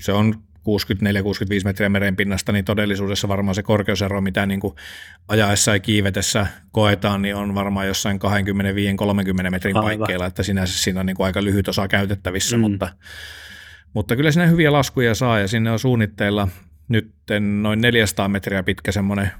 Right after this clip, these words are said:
Speaker 1: flow-linja.
Speaker 2: Okei.
Speaker 1: Tarkoitus olisi ilmeisesti heinäkuussa valmistua, ja siinä on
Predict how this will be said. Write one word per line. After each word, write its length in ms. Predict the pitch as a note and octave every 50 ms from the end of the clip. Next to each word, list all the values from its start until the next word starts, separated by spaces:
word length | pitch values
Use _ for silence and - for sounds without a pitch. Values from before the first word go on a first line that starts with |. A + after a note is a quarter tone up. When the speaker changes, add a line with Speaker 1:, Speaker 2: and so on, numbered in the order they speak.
| - - -
Speaker 1:
flow-linja. 720 | - A2+ A#2 A2+ G#2 G2 G2 G2 G2 F#2+ G2 F#2+ F#2 F#2 F#2+ - - - - _ _ _ - - - - _
Speaker 2:
Okei. 340 | - - C#3+ D3+ F3+ F3 - - - - _ -
Speaker 1:
Tarkoitus 340 | A#2+ A2+ A2 A2 G#2 G2 A2
olisi 220 | G#2+ G#2+ G2 A2
ilmeisesti 360 | G2+ G2+ G#2 G2 - - G2+
heinäkuussa 500 | A2+ A2+ A2 G#2 F#2 - G2 - - G2+
valmistua, 580 | G2+ G#2+ G#2+ G#2 G2 F#2+ F#2 - - G2+ F#2 F#2
ja 100 | F#2+ F#2
siinä 220 | G#2 G2+ G2 G2
on 60 | F#2